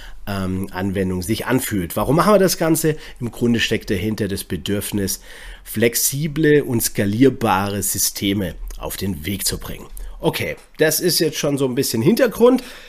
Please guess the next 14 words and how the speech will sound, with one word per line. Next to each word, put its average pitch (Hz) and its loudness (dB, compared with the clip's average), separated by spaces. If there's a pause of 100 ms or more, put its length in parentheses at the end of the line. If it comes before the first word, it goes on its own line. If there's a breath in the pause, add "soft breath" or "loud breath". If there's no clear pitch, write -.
(420 loud breath)
Gehen 160 6
wir 185 8
mal 170 4
weiter. 185 2
Was 156 2
sind 208 6
denn 180 6
die 175 4
zentralen 151 2
Konzepte 151 0
von 98 -2
Kubernetes, 113 2
die 135 0
du, 220 6